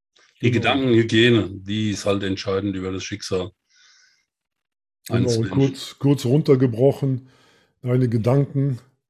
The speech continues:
Speaker 2: beeinflussen deine Handlung und deine Handlungen beeinflussen die Welt um dich herum.
Speaker 1: Ja.
Speaker 2: Von daher, fang bei den Gedanken an.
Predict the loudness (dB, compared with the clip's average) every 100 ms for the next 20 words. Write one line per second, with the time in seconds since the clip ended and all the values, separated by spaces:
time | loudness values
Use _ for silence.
0 | _ _ _ -6 0 0 0 -4 -2 -2
1 | 0 0 0 2 2 2 0 -2 -4 0
2 | 0 0 -4 -10 -2 0 0 -2 -2 -2
3 | -4 -4 -6 -6 -4 4 4 4 -6 -8
4 | -10 -12 -10 -12 -16 _ _ _ -6 -6
5 | -8 _ _ _ -16 -8 -6 -2 2 2
6 | 2 2 -4 _ _ _ _ _ _ -6
7 | -6 _ _ _ _ _ -4 2 4 6
8 | 6 6 4 4 4 2 0 -2 0 0
9 | 0 -4